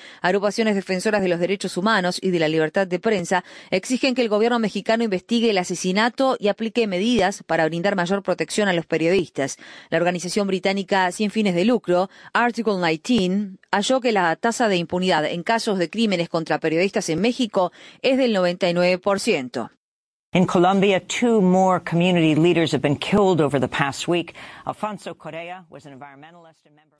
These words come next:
Speaker 1: En Colombia, otros dos líderes comunitarios fueron asesinados durante la semana pasada. Alfonso Correa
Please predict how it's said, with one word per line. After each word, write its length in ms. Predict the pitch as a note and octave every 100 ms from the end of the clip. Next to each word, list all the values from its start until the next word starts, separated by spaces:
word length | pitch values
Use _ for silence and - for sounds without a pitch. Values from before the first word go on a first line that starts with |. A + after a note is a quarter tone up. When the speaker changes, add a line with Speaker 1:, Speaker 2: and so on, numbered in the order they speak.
| -
Speaker 1:
En 140 | G#3
Colombia, 600 | A3+ C#4 E4 D#4+ D#4+ D4+
otros 220 | A#3 A#3 G#3+
dos 140 | A#3
líderes 300 | A#3+ B3 A3
comunitarios 580 | G#3 F#3+ F3+ G#3+ A#3 G#3
fueron 240 | A#3+ A3+
asesinados 640 | F#3+ F3 - F#3 G3+ A3+ A3
durante 360 | G#3 F#3+ G3
la 100 | F3+
semana 400 | F#3 G3 G#3+ A#3+
pasada. 680 | G#3+ F#3+ - C#4 G3 D#3+ E3 -
Alfonso 560 | F#3 - B3 B3+ B3
Correa 540 | - F#3+ A3+ B3 G#3